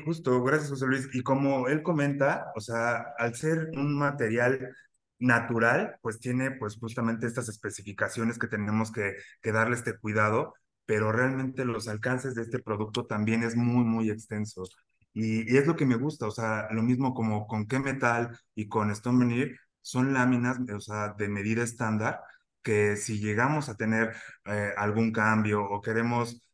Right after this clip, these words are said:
se nos dañó X o Y lámina, podemos comprar una lámina más y se hace, este, la reparación, ¿no? Algo que sería complicadísimo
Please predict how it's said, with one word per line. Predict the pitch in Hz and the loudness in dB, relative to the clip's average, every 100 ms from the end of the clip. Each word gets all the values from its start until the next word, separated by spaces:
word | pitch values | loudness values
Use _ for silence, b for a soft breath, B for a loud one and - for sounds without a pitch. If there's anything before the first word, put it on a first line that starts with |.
| - | -12
se | - 113 | -2 0
nos | 113 110 | 0 0
dañó | 107 110 113 113 | 2 2 4 2
X | 110 107 107 | 0 -2 -10
o | |
Y | 104 107 | -4 -2
lámina, | 107 110 110 120 | 0 2 0 -2
podemos | - 104 110 123 123 120 | -2 0 2 4 2 -2
comprar | 107 95 107 104 | -10 -8 -4 0
una | 110 110 | 0 0
lámina | 107 110 113 | 0 -2 0
más | 110 117 - | -2 -4 -8
y | |
se | 104 101 | -8 -6
hace, | 101 110 101 B B _ | -4 -4 -6 B B _
este, | 98 98 - 101 95 | -10 -8 -8 -6 -4
la | 98 | -4
reparación, | 101 95 98 95 - 113 104 | -4 -6 -6 -4 -2 -2 -2
¿no? | 101 123 - B B B | -2 -6 -10 B B B
Algo | 110 117 127 | 4 4 4
que | 123 110 | 0 -4
sería | 113 113 113 | 0 -2 0
complicadísimo | 123 110 107 110 107 110 110 117 120 120 120 - | 0 0 0 -4 -2 0 0 -2 -2 0 -2 -4